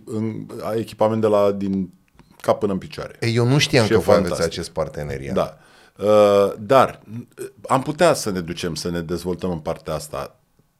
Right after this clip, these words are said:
Speaker 1: dar îmi dau seama că put-, devenim un Kalashnikov și eu vreau să fim sniper.
Speaker 2: Ah,
Speaker 1: Vreau
Speaker 2: ok.
Speaker 1: să fim mai mult focusat pe asta.
Speaker 2: Ok.
Speaker 1: Și asta zi-, vorbeam mai devreme în partea asta de business, în care ziceam că, deși sunt super multe oportunități,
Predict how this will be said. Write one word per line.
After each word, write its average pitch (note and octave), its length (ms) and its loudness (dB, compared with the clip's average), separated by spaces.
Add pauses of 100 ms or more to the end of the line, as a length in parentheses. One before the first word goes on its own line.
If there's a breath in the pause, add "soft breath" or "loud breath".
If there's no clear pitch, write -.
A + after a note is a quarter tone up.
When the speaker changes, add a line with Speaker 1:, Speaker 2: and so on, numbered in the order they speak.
(140)
Speaker 1:
dar A2 320 -2
îmi A2 100 -2
dau C3 180 2
seama C#3+ 400 -4
că A#2+ 140 -8
put-, - 220 -12 (220)
devenim A#2+ 440 -4
un C3 120 -6
Kalashnikov G#2 720 -4 (160)
și - 440 -12
eu A2 100 0
vreau A#2+ 200 0
să - 120 -10
fim A2+ 180 -8
sniper. F2+ 600 -10 (500 loud breath)
Speaker 2:
Ah, - 60 -20
Speaker 1:
Vreau A2 220 4
Speaker 2:
ok. A#2 80 4
Speaker 1:
să - 100 -2
fim G2 180 -2
mai A2+ 160 0
mult G#2 340 -2
focusat E2+ 580 -8 (180)
pe - 80 -8
asta. D2 240 -4
Speaker 2:
Ok. A#2+ 80 -2
Speaker 1:
Și - 140 -4
asta B2+ 240 2
zi-, A2 140 -2
vorbeam A2+ 400 0
mai B2 120 0
devreme A2 380 0
în G2 80 -2
partea A2 300 -2
asta G#2 220 -2
de F2+ 80 -2
business, G#2+ 480 -4
în G2 100 -6
care F#2 400 0 (380 loud breath)
ziceam A2+ 280 -2
că, A2+ 120 -2
deși F#2 260 -4
sunt B2+ 280 -4
super D3 440 -2
multe A#2+ 260 0
oportunități, G#2 1000 -2